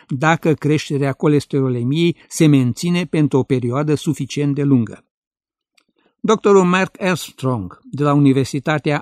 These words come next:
Iowa, a hrănit treizeci de maimuțe cu un regim care conținea patruzeci la sută grăsimi, cantitatea uzuală în țările civilizate. Colesterolemia maimuțelor a crescut de la o sută patruzeci la șapte sute de miligrame la decilitru.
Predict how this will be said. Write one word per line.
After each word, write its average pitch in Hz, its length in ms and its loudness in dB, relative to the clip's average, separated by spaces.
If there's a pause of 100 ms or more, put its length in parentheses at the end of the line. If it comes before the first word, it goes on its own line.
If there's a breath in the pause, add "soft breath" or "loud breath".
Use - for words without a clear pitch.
(140)
Iowa, 135 460 0 (280 soft breath)
a 156 140 0
hrănit 170 340 2
treizeci 151 400 2
de 131 100 0
maimuțe 127 480 -2
cu 143 140 -2
un 131 60 4
regim 131 380 -2
care 139 280 -2
conținea 135 720 -2 (360 soft breath)
patruzeci 143 480 0
la 131 100 -4
sută 143 280 -4
grăsimi, 139 560 0 (280)
cantitatea 160 580 0
uzuală 139 560 2
în 143 80 2
țările 143 300 0
civilizate. 143 800 -4 (920)
Colesterolemia 202 880 4
maimuțelor 175 640 0
a 147 80 -4
crescut 156 400 0
de 160 80 0
la 147 120 0
o 135 80 0
sută 151 260 -2
patruzeci 139 600 -4
la 147 180 -4
șapte 202 420 -2
sute 160 280 -4
de 147 100 -2
miligrame 143 680 -2
la 147 280 -6
decilitru. 147 640 -4